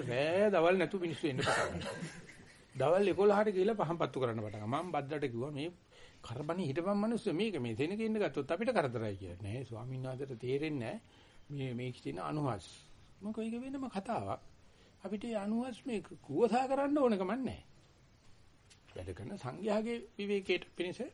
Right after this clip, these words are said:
ලෙඩ රෝග පිණිස හොඳයි. ඒ නිසා ඔය මොන්නම කන්සල්ටන්සි කාට දොස්තරලා හම්බෙන්න යන්න එපා බෝධි පූජාවට.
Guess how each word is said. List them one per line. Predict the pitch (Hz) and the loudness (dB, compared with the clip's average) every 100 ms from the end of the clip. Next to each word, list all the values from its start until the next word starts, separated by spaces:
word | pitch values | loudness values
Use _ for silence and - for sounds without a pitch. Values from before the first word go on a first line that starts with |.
| - - - - | -16 -20 -20 -6
ලෙඩ | 156 156 | -4 0
රෝග | 180 185 | 0 0
පිණිස | 180 196 185 | -2 -4 -2
හොඳයි. | 190 165 95 - - - - | -2 -2 -6 -10 -20 -20 -10
ඒ | 143 | -6
නිසා | 151 117 170 | -4 -4 -4
ඔය | 165 156 | -2 -4
මොන්නම | 127 143 165 190 226 277 | -6 -6 -6 -4 -2 -2
කන්සල්ටන්සි | 269 302 175 190 180 170 160 | -2 -2 0 -2 0 -4 -4
කාට | 175 160 | -4 -6
දොස්තරලා | 151 151 175 156 | -4 -4 -4 -4
හම්බෙන්න | 147 151 147 | -4 -4 -4
යන්න | 147 143 | -6 -4
එපා | 139 147 147 - - - - - | -6 -6 -8 -12 -20 -20 -20 -16
බෝධි | 120 117 123 | -8 -6 -6
පූජාවට. | 110 113 - - | -10 -14 -16 -18